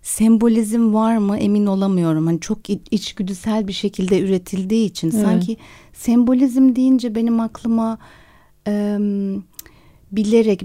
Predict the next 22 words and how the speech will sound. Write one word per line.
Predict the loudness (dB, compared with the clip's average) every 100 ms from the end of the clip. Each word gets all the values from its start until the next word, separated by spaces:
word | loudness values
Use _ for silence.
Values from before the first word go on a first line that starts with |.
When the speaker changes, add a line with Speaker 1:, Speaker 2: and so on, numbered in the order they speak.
| -4
Speaker 1:
bir |
hikayeyi | -2 -2 -2 0 2 0 0
anlatma | 0 2 0 0 0 2
amaçlı | 4 4 4 0 0 0 0 -6 _ _ _
kullanılan | -6 -2 0 0 0 -2 -2 -4 -8 -14 _ _ _
imgeler | 2 2 2 2 0 0
geliyor. | -2 -2 -2 -2 -6 -6 -8 _ -20 -20 -20 _ _ _
E, | -4 -2 -4 -6 0
ama | 2 4 0 -4 _ _ -20
sen | -6 0 2
bu | 0
soruyu | -4 -2 -2
sorunca | -2 -4 2 4 4 0 -2
hani | -2 -2
aklıma | -4 -6 -4 -2
gelen | 0 -2 0 0 -2
bir | 0
imge | 2 2 2 2
var | 2 0
mı | 2 0 0
dersek | -4 -6 -8 -10 -8
mesela, | -10 -6 -4 -2 -4